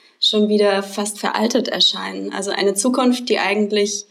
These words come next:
schon, schon in dem Moment veraltet ist, wo man sie ausspricht oder eine, ja, eine vorgestellte Zukunft aus einer jeweiligen Gegenwart. Ähm, ich, ich muss sagen, ich finde viel Gefallen an so, äh, leichten, äh,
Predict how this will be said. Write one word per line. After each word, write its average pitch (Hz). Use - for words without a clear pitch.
schon, -
schon 220
in 220
dem 226
Moment 220
veraltet 233
ist, 208
wo -
man 202
sie 196
ausspricht 185
oder 180
eine, 180
ja, 180
eine 190
vorgestellte 202
Zukunft 214
aus -
einer 190
jeweiligen 190
Gegenwart. 180
Ähm, 185
ich, -
ich -
muss 220
sagen, 233
ich 240
finde 233
viel 247
Gefallen 233
an 208
so, 202
äh, -
leichten, 202
äh, 196